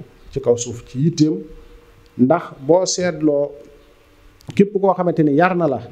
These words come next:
man nga lu ci ëpp suñ borom ñàkkul dana lay defal tawfeex nga daan fanaan ak moom ci benn néeg, yaa ak moom ak Yàlla rek. Waaye da ngay gis ni kurus gi du teqali koog moom mukk, foo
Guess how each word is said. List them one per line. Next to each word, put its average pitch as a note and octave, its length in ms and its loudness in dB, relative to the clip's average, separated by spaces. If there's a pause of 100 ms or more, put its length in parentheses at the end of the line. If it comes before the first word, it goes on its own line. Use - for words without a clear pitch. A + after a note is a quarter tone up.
(440)
man E3+ 260 2
nga C#3 120 -4
lu D3 260 6
ci E3+ 140 -8
ëpp G#3 160 2 (760)
suñ E3+ 240 4
borom D#3+ 280 4
ñàkkul E3+ 340 2
dana E3 220 2
lay E3 140 2
defal D#3+ 280 0
tawfeex D3+ 400 -2
nga C#3+ 120 0
daan D#3 160 -2
fanaan D3+ 280 -2
ak C#3 60 -2
moom C#3 200 0
ci C3 100 -14
benn D3 240 2 (120)
néeg, D#3 220 6 (640)
yaa C#3+ 200 2
ak D3+ 120 -4
moom C#3+ 200 0
ak C#3 100 -6
Yàlla C3+ 280 0
rek. A#2 140 -6 (160)
Waaye D#3+ 200 2
da F#3+ 80 4
ngay F#3+ 120 2
gis F3+ 100 2
ni E3+ 120 6
kurus F3 280 2
gi D#3 80 4
du D3+ 60 -4
teqali E3 360 0
koog C#3 160 -4
moom C3+ 160 -2 (720)
mukk, E3+ 240 2 (540)
foo D#3 240 0